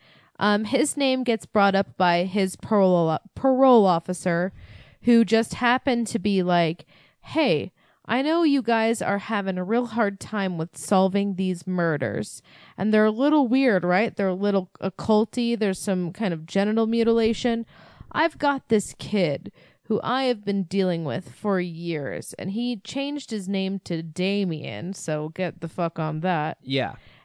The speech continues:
Speaker 1: And, uh, he writes, he scribbles pentagrams in all of his notebooks. Uh, I think you guys should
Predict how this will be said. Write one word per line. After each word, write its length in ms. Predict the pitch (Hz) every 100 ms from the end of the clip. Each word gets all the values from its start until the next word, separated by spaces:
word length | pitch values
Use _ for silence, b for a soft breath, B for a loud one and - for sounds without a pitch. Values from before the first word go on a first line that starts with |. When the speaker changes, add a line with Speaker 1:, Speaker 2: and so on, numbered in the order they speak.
| -
Speaker 1:
And, 500 | 226 220 208 208 202
uh, 220 | 190 175
he 260 | 202 - 302
writes, 560 | 247 320 392 - -
he 180 | 240 240
scribbles 540 | - - 339 330 233 -
pentagrams 800 | - 359 302 196 190 175 175 190
in 260 | 180 190 - _ _ _ _
all 340 | 294 339 294 214
of 100 | 180
his 260 | 196 175
notebooks. 1080 | 220 247 285 202 196 175 - - - - - B B B B B B -
Uh, 340 | 180 175 175 -
I 120 | 247
think 460 | 381 440 415 -
you 160 | 277 269
guys 460 | 233 277 302 302 277
should 400 | - 240 180